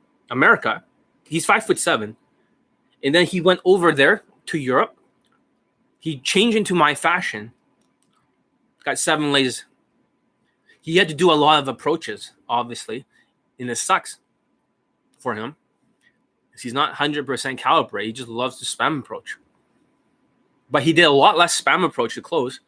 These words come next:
and the women are very hot. But he's, like, almost trying to find gold underneath a fucking rock 'cause he's short.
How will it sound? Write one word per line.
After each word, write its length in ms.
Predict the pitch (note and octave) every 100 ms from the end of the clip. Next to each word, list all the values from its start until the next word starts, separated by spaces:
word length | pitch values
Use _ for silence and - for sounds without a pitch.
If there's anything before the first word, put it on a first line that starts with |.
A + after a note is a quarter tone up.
| _ _ -
and 120 | C3+
the 60 |
women 280 | C#3 C#3+ C#3+
are 80 | C3
very 180 | B2+ A#2+
hot. 240 | A#2+ G#2+ _ _ _ _ _ _ _ _ _ _ _ _ - _ C#3
But 140 | D3
he's, 280 | C#3 D3 -
like, 140 | D#3
almost 320 | D3+ E3 D#3
trying 240 | - E3 C#3+
to 60 |
find 280 | - D3 C#3
gold 200 | C#3 D3+
underneath 400 | D3+ D3+ C#3+ C#3
a 40 | C3
fucking 360 | D3 C3 B2+
rock 240 | D3+ C#3 -
'cause 100 | A2+
he's 140 | A#2+
short. 320 | - F#3 -